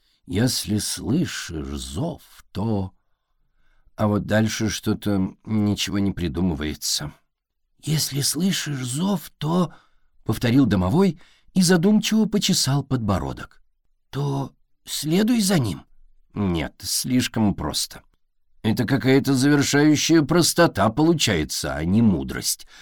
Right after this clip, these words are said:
возразил кот. «Может, будем потихоньку спускаться, а ты по дороге придумаешь?»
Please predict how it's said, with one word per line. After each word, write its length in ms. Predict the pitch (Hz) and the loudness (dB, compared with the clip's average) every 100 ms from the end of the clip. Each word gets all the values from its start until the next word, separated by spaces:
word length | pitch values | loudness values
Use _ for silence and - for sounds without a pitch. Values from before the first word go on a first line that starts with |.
| - | -10
возразил 600 | 98 117 107 101 98 113 107 | 0 2 4 2 2 2 0
кот. 360 | - 71 - _ _ _ _ _ _ _ _ _ - | -4 -10 -12 _ _ _ _ _ _ _ _ _ -10
«Может, 280 | 156 151 151 | -4 -2 -2
будем 360 | 147 185 185 | -2 0 0
потихоньку 600 | 160 165 151 - 185 180 | 0 -4 -6 -2 -2 -2
спускаться, 680 | 165 175 160 214 220 - - - _ _ - | -6 -4 -2 0 0 -2 -6 -12 _ _ -6
а 140 | 113 | -4
ты 320 | - 160 160 - - | -2 -2 -2 -6 -6
по 120 | 156 | 0
дороге 340 | 160 196 214 | 4 4 2
придумаешь?» 720 | 202 208 170 104 67 - - | 2 2 4 4 0 -8 -12